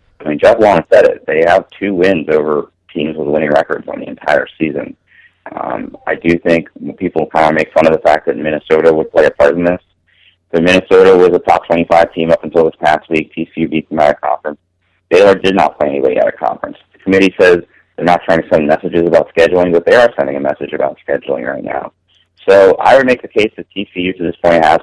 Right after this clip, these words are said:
played a better schedule, uh, than Baylor. Um, subjectively, I think they're playing better. You saw Baylor had a real scare against a, an four and eight Texas Tech team this past week. And most of all, I think the part that, that people are having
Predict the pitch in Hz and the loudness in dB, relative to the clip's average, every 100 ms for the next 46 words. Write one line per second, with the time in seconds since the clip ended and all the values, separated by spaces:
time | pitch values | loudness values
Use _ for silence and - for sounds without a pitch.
0 | - 82 85 76 73 - 78 73 - 73 | 0 2 2 2 2 0 0 0 0 -2
1 | 73 - _ _ _ _ - 71 73 80 | -4 -6 _ _ _ _ -2 0 2 0
2 | 80 73 71 69 67 - _ _ _ - | 2 4 4 4 0 -8 _ _ _ -2
3 | 76 71 69 69 62 - _ _ _ _ | 0 2 0 -2 -6 -14 _ _ _ _
4 | _ _ _ _ - 73 90 82 - 87 | _ _ _ _ -8 -2 0 0 2 2
5 | 85 80 87 82 78 - 82 80 78 80 | 4 2 -2 -4 -4 -2 -2 0 2 4
6 | 85 78 - 76 78 76 73 78 78 80 | 4 0 0 2 2 2 0 2 0 -2
7 | - 78 73 69 - _ _ _ - 80 | -8 -4 -2 -2 -6 _ _ _ -8 -2
8 | 80 - - 78 78 80 - 76 78 73 | -2 -2 -2 2 2 0 -6 -4 -2 -4
9 | - _ 78 - _ _ 80 - - _ | -10 _ -8 -8 _ _ -16 -16 -16 _
10 | _ 80 80 76 - 80 80 - 78 - | _ 0 0 -2 -6 -6 -6 -6 -6 -6
11 | _ 80 - 85 82 78 - 73 73 - | _ 0 0 -2 -4 -4 -4 -2 -2 -4
12 | 80 - _ _ - - _ _ 113 135 | -8 -8 _ _ -20 -20 _ _ 2 4
13 | 165 - 120 117 113 117 131 - _ 107 | 4 4 4 6 4 0 -6 -10 _ 0
14 | 117 - 92 - - 95 101 95 90 90 | 0 -2 -4 -2 -12 -8 0 2 2 0
15 | 87 | -2